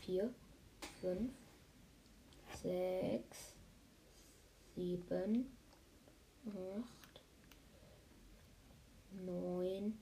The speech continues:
Hardcore-Verarsche. Ich hatte nicht mal ein Level. Weißt du, sehen? Ist hier was Interessantes?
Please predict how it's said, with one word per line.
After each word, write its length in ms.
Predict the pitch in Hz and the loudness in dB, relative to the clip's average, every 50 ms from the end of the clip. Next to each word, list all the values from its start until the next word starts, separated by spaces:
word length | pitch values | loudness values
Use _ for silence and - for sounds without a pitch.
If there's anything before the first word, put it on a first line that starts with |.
| - - - - - - - - - - - - - - | -12 -16 -18 -18 -18 -18 -18 -18 -18 -18 -18 -18 -8 8
Hardcore-Verarsche. 720 | - 214 214 - - 220 208 - 202 190 190 190 - - 190 | 12 12 12 12 10 2 6 6 6 6 6 4 2 0 0
Ich 100 | 185 208 | 2 2
hatte 180 | 185 - 202 | 0 2 4
nicht 140 | 208 185 - | 2 2 4
mal 160 | 190 180 180 | 4 4 4
ein 80 | 185 180 | 4 4
Level. 260 | 180 180 175 175 175 - - - - - - - - - - - - - - - - - - - - - 294 294 - - - - - - - - - - - - - - - - - - - - - - - - - - - - - - | 4 2 2 0 -4 0 0 0 0 0 -2 -8 -14 -16 -16 -18 -18 -18 -18 -16 -16 -16 -16 -16 -10 -8 -8 -8 -8 -10 -16 -18 -20 -18 -18 -18 -18 -18 -20 -20 -20 -20 -20 -20 -20 -20 -20 -18 -18 -18 -20 -20 -20 -18 -18 -14 -6 -4
Weißt 160 | 208 - - | -4 0 0
du, 40 | - | 0
sehen? 200 | - - 277 285 - - - - - - - - | 2 2 2 2 0 -8 -12 -16 -16 -16 -10 -8
Ist 120 | - - | -4 -2
hier 100 | 190 190 | 0 0
was 100 | 180 175 | 0 -2
Interessantes? 600 | 180 180 - - - - 190 196 202 233 262 | -4 -4 -4 -8 -8 -6 -4 0 2 2 2